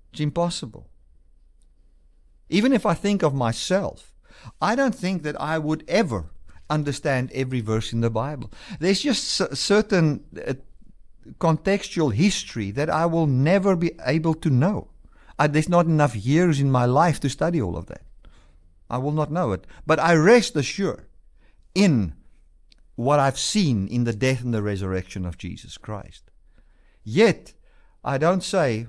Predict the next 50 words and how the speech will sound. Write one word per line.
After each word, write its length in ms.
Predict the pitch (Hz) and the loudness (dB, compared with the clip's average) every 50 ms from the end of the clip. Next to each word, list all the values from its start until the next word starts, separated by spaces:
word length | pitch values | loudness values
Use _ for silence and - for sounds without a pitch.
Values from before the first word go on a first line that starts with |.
| - - _ _ - - | -14 -20 _ _ -8 -6
I'm 160 | 123 120 120 | -4 -2 0
not 240 | 120 156 196 196 147 | 2 2 0 0 0
going 300 | 131 127 120 113 113 107 | -2 -2 0 0 0 -2
to 160 | - 117 107 | -4 -6 -8
grapple 360 | 95 101 110 104 104 - 113 104 | -4 -4 -4 -4 -4 -4 -6 -4
a 20 | |
little 200 | 98 98 101 98 | -4 -4 -4 -4
bit 180 | 87 95 - - | -6 -8 -10 -8
with 160 | 101 90 - | -10 -10 -10
some 240 | - 104 90 90 80 | -10 -10 -10 -10 -10
verses. 320 | 87 - - - - - | -12 -14 -16 -18 -18 -14
So 140 | - 139 139 | -10 -8 -6
we 140 | 147 185 220 | -6 -4 -4
will 120 | 220 185 | -2 -2
look 220 | 170 165 160 - | -2 -2 -4 -6
at 60 | 131 - | -10 -10
some 200 | - 131 123 120 | -6 -6 -6 -6
of 100 | 110 101 | -6 -6
those 180 | 101 101 95 | -6 -8 -8
dangerous 460 | 95 95 92 95 98 95 90 87 82 | -6 -6 -6 -6 -6 -6 -8 -10 -10
verses 500 | 85 92 85 87 - - 98 - - - - - - - 165 151 - - 156 131 - - 127 | -12 -12 -12 -12 -10 -10 -10 -10 -10 -10 -10 -10 -8 -2 -2 -2 -2 -2 -8 -8 -8 -10 -12
<laughs> 640 | - - - - - - - - - - - - - | -12 -14 -20 -20 -20 -20 -20 -20 -20 -20 -20 -16 -6
today. 420 | - 127 117 127 131 117 92 76 - - - - - - - - - - - - - - - - - - | -4 -2 2 2 2 2 2 0 -6 -14 -20 -20 -20 -20 -20 -20 -20 -20 -20 -20 -20 -20 -20 -20 -20 -10
Uh, 420 | - 139 135 127 127 127 127 127 127 | -2 0 2 2 2 2 2 2 0
Hebrews 420 | - 131 185 196 165 180 165 - | 0 2 2 2 2 2 0 0
four 260 | - - 160 156 143 | 0 0 0 0 2
verse 240 | 127 123 113 107 - | 2 0 -2 -2 -2
one, 220 | 110 107 98 98 98 | -4 -4 -4 -4 -4
it 80 | 95 | -6
says, 400 | - - 135 117 107 104 - - - | -4 0 2 2 2 0 -2 -6 -14
<clears throat> 60 | - - | -8 -6
it 280 | - - - 143 123 | -6 -6 -2 -4 -2
says, 220 | - 190 170 123 127 | 2 2 2 4 6
"Therefore, 360 | 190 240 240 - - 170 139 | 6 6 6 6 4 0 0
since 300 | - - 247 269 220 254 | 4 4 4 4 4 2
we 100 | 240 180 | 4 4
have 220 | 165 165 165 - - | 4 4 2 2 2
a 100 | 151 135 | 0 0
promise 840 | - - - - 196 220 254 254 233 175 135 - - - - - - - - - - - - - - - | 0 -2 -2 2 4 6 8 8 8 8 6 6 2 -2 -4 -6 -8 -12 -18 -20 -20 -20 -20 -16 -4 4
of 180 | 151 156 - - - - | 4 4 4 2 -2 0
entering 480 | 175 180 180 170 - 156 156 151 123 | 2 2 2 0 0 -2 -2 -2 0
into 300 | 151 151 143 - - 131 | 2 0 0 0 0 -2
his 300 | 117 127 135 131 - - | 0 0 0 -2 -4 -6
rest, 580 | 110 104 110 131 135 117 95 - - - - - | -4 -2 0 2 2 0 0 -4 -8 -12 -12 -8
and 160 | - 120 127 | -6 -4 -2
that 140 | 135 131 131 | -2 -2 0
that 180 | 160 147 - - | -2 -4 -4 -4
promise 360 | - 190 196 208 196 165 - | -2 0 0 2 0 -2 -2
still 260 | - - 175 160 131 | -2 -4 -2 -2 -2
stand, 640 | - - - - 170 180 180 131 85 69 58 60 - | -4 -6 -4 -2 -2 -2 -2 -2 -6 -8 -10 -14 -18